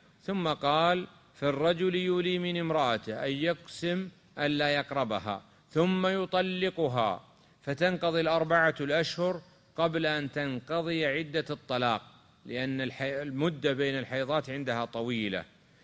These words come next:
فقال: هما تطليقتان إذا وقف فلم يفي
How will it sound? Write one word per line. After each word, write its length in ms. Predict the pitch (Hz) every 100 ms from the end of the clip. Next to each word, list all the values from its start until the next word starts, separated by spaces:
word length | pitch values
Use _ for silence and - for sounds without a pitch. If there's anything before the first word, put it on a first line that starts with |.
| _ -
فقال: 500 | 127 123 151 160 165
هما 460 | 147 165 165 170
تطليقتان 1300 | 165 170 165 165 165 160 160 - 156 151 151 147 110 - - - _ _ _ _ _ -
إذا 320 | 139 147 151
وقف 560 | 147 170 190 180 156 135
فلم 540 | 123 - 156 160 147
يفي 400 | 131 120 123 120